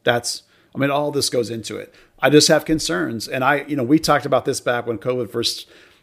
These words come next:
shutdown first started happening, Peter. There are instances of lung and heart damage to people. Now, young people are usually better, I know, but it makes,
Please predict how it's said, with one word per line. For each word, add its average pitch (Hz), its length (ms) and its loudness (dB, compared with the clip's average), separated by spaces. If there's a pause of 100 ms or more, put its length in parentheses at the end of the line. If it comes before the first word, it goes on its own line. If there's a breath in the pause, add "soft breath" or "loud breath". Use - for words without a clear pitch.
shutdown 139 440 6
first 123 180 -2
started 110 180 -2
happening, 113 380 -4
Peter. 101 400 -4
There 113 260 0
are 131 400 4
instances 123 640 -4
of 104 240 -2
lung 117 420 0
and 120 180 -6
heart 123 300 -2
damage 104 480 -4 (200 loud breath)
to 120 120 -2
people. - 520 -4
Now, 113 160 -2
young 120 260 2
people 147 300 -6
are 156 80 -2
usually 147 280 -4
better, 135 400 0
I 73 140 -4
know, 104 380 -6 (440 loud breath)
but 143 240 4
it 127 120 -4
makes, 156 300 2